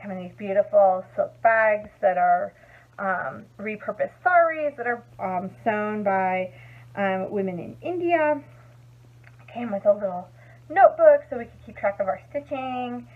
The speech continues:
And there are some lemon candies I've already eaten. Um, some little Swarovski, um, which I might use in my, um, Peruvian lovebirds Dal, maybe, 'cause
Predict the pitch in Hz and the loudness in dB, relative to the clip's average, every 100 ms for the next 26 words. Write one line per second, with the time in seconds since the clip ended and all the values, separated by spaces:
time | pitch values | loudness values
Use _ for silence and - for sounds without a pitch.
0 | - - - - 208 202 196 196 190 196 | -20 -20 -20 -10 -6 -2 0 0 -2 -2
1 | 208 202 233 208 214 196 220 208 202 202 | -2 -4 -8 -8 -6 -8 -10 -6 0 2
2 | 202 185 196 196 240 269 262 247 - - | 2 0 -6 -14 -10 -10 -10 -12 -18 -20
3 | - - - 220 208 202 196 190 185 214 | -20 -20 -8 -6 -2 0 -2 -4 -8 -8
4 | 208 202 190 - 202 196 190 190 - - | -2 -2 -2 -6 -8 -6 -8 -10 -20 -20
5 | 196 - 196 190 208 - - 285 285 285 | -18 -14 -10 -8 -8 -12 -12 -10 -10 -12
6 | 339 415 - - - - - - 214 202 | -14 -16 -20 -20 -20 -20 -12 -4 0 0
7 | 190 175 196 - - 208 - 220 214 208 | -2 -4 -12 -18 -16 -16 -8 -6 -4 -2
8 | 220 247 254 - - 214 226 240 262 285 | 0 0 -4 -10 -16 -8 -2 0 2 0
9 | 330 - - 214 208 208 202 196 196 196 | -2 -10 -6 -4 -2 -4 -4 -2 -2 -4
10 | 202 - 196 196 190 185 208 208 202 202 | -6 -8 -8 -8 -8 -8 -4 -2 -2 -4
11 | 190 180 180 202 196 202 202 - - - | -4 -6 0 2 2 0 -6 -18 -20 -20
12 | - - - - - - 247 240 247 269 | -20 -20 -20 -20 -20 -6 -2 2 0 -2
13 | 294 - 262 254 262 277 277 | -8 -12 -6 -4 -2 -4 -6